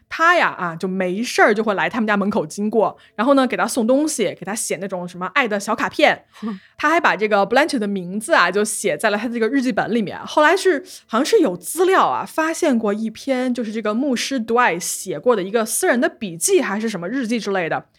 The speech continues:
Speaker 1: 就这个上面啊，写了大概五十多遍 Blanche 的名字，并且呢，在他的名字下面写下了这么一段话。英文原文是这样子的，我给大家念一下，就大家听一听这个 Dwight 这个牧师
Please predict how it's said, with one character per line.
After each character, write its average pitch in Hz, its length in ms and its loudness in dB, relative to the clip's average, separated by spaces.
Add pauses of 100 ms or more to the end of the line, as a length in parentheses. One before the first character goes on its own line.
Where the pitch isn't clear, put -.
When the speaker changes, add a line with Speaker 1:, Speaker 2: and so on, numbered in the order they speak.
(460)
Speaker 1:
就 - 80 0
这 359 80 4
个 339 80 2
上 330 280 2
面 226 120 2
啊， 175 160 2
写 185 240 -6
了 175 120 -2
大 247 160 2
概 220 320 0
五 202 280 -6
十 - 200 -2
多 226 200 0
遍 190 380 0
Blanche 214 380 2
的 160 80 -6
名 165 340 -6
字， 233 320 -4 (160)
并 320 140 2
且 214 140 0
呢， 160 120 -4
在 208 120 0
他 277 140 0
的 262 80 2
名 185 280 2
字 254 100 -6
下 269 180 0
面 190 140 0
写 - 220 -4
下 202 100 -6
了 190 100 -2
这 196 140 -2
么 320 80 0
一 190 80 -2
段 151 180 -6
话。 170 320 -8 (580)
英 330 180 -2
文 247 120 4
原 185 200 4
文 185 120 0
是 220 100 -4
这 214 80 2
样 180 120 2
子 180 100 -8
的， - 100 -4
我 175 60 -2
给 190 60 -2
大 196 100 4
家 254 160 6
念 285 220 4
一 - 60 -6
下， - 200 -2
就 196 120 -2
大 254 200 2
家 320 120 6
听 349 360 -2
一 208 120 -2
听 220 220 -2
这 247 100 -2
个 214 120 0
Dwight 202 520 2
这 196 140 -4
个 196 80 -2
牧 214 200 0
师 220 460 -6